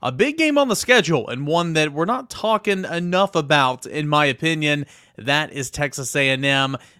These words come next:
That's the show rundown here for Wednesday. Without further ado,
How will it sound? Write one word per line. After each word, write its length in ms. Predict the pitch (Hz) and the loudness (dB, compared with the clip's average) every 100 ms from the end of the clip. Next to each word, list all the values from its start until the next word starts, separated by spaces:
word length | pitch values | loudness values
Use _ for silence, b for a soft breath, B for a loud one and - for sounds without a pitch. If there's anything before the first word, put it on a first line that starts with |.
| - | -8
That's 240 | 131 - | -6 -6
the 100 | 139 | -6
show 220 | 113 170 | 0 2
rundown 520 | 175 208 190 147 131 | 6 4 4 2 0
here 380 | 120 139 139 135 | -2 -4 -2 -2
for 300 | 127 143 131 | -4 -2 -2
Wednesday. 440 | 123 165 170 160 180 | 0 -2 -2 0 0
Without 260 | 165 165 | 2 2
further 260 | 185 180 170 | 2 2 2
ado, 380 | 160 190 208 | 4 6 6